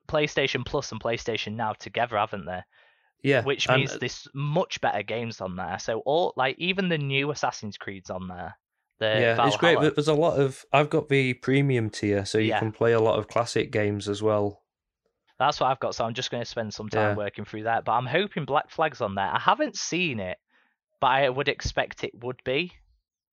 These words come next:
Speaker 2: Um, right, so that's, that's the recommendations section. Okay, thank you, everybody, for listening. Uh, if you want to get in touch with us, you can email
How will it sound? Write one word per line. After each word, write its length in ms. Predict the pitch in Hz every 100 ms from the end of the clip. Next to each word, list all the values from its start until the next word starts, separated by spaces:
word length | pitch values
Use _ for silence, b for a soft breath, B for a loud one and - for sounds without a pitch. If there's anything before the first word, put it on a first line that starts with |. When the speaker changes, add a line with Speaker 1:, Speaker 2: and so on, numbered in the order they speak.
| _ _ _ _ _ _
Speaker 2:
Um, 480 | 120 120 120 120 107
right, 300 | 123 160 160
so 320 | - 131 127 98
that's, 260 | 117 120
that's 440 | 120 - 131 127 -
the 60 |
recommendations 720 | 127 127 127 123 127 147 156 151
section. 440 | 156 - 190 220 - _ _ _ -
Okay, 440 | 127 - 165 185 - _
thank 380 | - 131 139 135
you, 80 | 135
everybody, 360 | 131 131 135
for 140 | 135 139
listening. 500 | 147 - 175 107 107
Uh, 180 | 107 123
if 120 | 123 127
you 80 |
want 140 | 160 -
to 60 |
get 100 | 147
in 120 | - 131
touch 240 | 143 -
with 140 | 135
us, 220 | 156 180 -
you 140 | 123
can 240 | 117 120 -
email 600 | 123 117 117 139 170 -